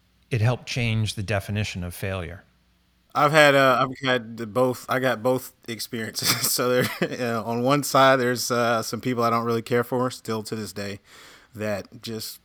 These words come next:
Speaker 2: <clears throat> at a moment where I, you know, maybe could have used a little help,
Speaker 1: Mm.
Speaker 2: didn't get it. Um, and then I've had,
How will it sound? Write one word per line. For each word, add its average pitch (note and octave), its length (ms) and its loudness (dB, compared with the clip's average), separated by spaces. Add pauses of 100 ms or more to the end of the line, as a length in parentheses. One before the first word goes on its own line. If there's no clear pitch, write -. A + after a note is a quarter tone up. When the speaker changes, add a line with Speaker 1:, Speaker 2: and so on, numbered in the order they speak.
Speaker 2:
<clears throat> C3+ 60 0 (2000)
at A#2+ 160 -2
a A#2+ 40 -2
moment B2 340 -2
where A#2 220 2
I, A2 220 2
you A#2 180 -8
know, G#2+ 240 -4 (200)
maybe A2+ 360 -4
could A2 160 -8
have G#2+ 140 -6
used G#2+ 240 -6
a A2+ 40 -6
little G#2 200 -4
help, G#2+ 300 -2
Speaker 1:
Mm. A#2+ 120 2
Speaker 2:
didn't G#2 220 0
get G#2 180 -6
it. - 140 -6 (360)
Um, G2+ 420 -6 (120)
and A2+ 120 -6
then A#2 120 -2
I've A2 140 -2
had, G#2+ 380 -4